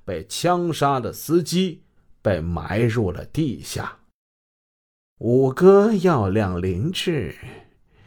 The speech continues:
”“五哥要辆捷达。”“五哥要辆斯柯达。”随着瘸子按照神秘五哥的要求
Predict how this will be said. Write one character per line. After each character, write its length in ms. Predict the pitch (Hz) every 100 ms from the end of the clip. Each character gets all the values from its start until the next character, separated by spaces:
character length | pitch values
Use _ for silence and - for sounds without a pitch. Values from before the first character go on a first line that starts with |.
| _ - - _ _ _
”“五 320 | - 101 95
哥 420 | 92 131 160 160 151
要 400 | 127 123 82 76
辆 360 | 76 65 60
捷 420 | - - 85 143 160
达。 720 | 90 82 90 123 156 151 - _ _ _ _ _ _ _ _ _ _ _
”“五 360 | 120 143 156 156
哥 380 | 165 185 196 196
要 320 | 175 139 92
辆 520 | 92 92 80 64 78
斯 520 | - - - 165 165
柯 340 | - - 165 160
达。” 720 | - - - 107 135 165 - _ _ _ _ _ _ _ _ _ _ _ -
随 420 | - 175 247 269
着 160 | 185
瘸 540 | 117 - - 135 202 240
子 260 | - - - _
按 240 | - 160 147
照 180 | 127 101
神 240 | - 123
秘 280 | 180 220 175
五 340 | 95 78 82
哥 180 | 82 214
的 140 | 165
要 260 | 113 170 196
求 380 | 190 - 98